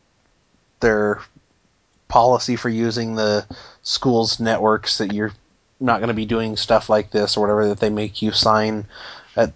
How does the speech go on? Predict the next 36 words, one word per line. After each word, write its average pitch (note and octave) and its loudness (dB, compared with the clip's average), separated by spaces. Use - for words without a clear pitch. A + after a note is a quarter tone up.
when A#2 2
you A2+ 0
first A2+ 2
start A2+ 4
the A2+ 0
school A2 4
or A2 4
at A2 0
the A2 -4
first A2+ 0
of A2 0
a G#2+ 4
new A#2+ 0
semester A2+ 2
or G#2 2
school A2+ 0
year G#2+ 4
or G#2 6
whatever. G2+ 4
And G#2 0
those A#2 6
say A#2 4
that G#2+ 2
if A#2 0
you G#2+ 2
violate A#2 4
that, A2+ 4
you A#2 -2
can A#2 -8
get A2+ 0
suspended A#2 4
or G#2+ 0
expelled A2 4
or G#2+ 2
whatever. G#2+ 2
So G#2 4